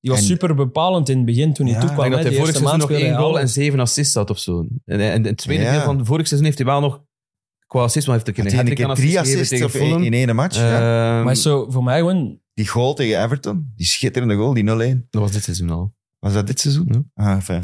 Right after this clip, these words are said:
Speaker 3: <laughs>
Speaker 2: Die staan
Speaker 1: Maar
Speaker 2: mij nog voor, omdat hij geweldig afwerkt met
Speaker 3: Ja.
Speaker 2: hem.
Speaker 1: hij is zo precies echt de twaalfde man gewoon voor Arteta en slaagt er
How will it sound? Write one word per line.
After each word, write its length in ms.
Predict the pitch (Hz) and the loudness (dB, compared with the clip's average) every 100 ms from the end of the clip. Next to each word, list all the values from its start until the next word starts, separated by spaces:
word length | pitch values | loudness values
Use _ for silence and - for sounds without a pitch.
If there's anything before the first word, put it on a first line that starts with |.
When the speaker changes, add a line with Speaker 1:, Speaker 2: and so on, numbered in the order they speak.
| - | -2
Speaker 3:
<laughs> 120 | - - | -2 -2
Speaker 2:
Die 120 | 101 | 0
staan 120 | 123 | 0
Speaker 1:
Maar 80 | 127 131 | 0 0
Speaker 2:
mij 20 | |
nog 140 | 113 | -2
voor, 240 | 123 135 110 | -2 0 0
omdat 240 | 101 98 | 0 -2
hij 100 | 98 | -2
geweldig 400 | 92 101 117 98 | 0 0 2 0
afwerkt 400 | 104 110 85 - | -2 -2 -4 -4
met 120 | 90 | -2
Speaker 3:
Ja. 60 | 92 | 0
Speaker 2:
hem. 140 | 120 - - - - | -2 -6 -14 -14 -4
Speaker 1:
hij 80 | 127 | -2
is 80 | 120 | 0
zo 100 | 135 | 0
precies 760 | 143 127 - 156 - - - _ _ | 0 0 2 2 0 -2 -6 _ _
echt 240 | - 156 - | -2 -2 -2
de 100 | 131 | -4
twaalfde 360 | 139 131 123 | 0 0 0
man 200 | 117 143 | 0 2
gewoon 220 | 170 143 | 2 2
voor 140 | 127 120 | 2 0
Arteta 520 | 110 117 107 101 101 | -2 -2 -2 -2 0
en 120 | 113 | 0
slaagt 340 | 110 123 123 - | 2 0 0 0
er 220 | 120 - | -2 -2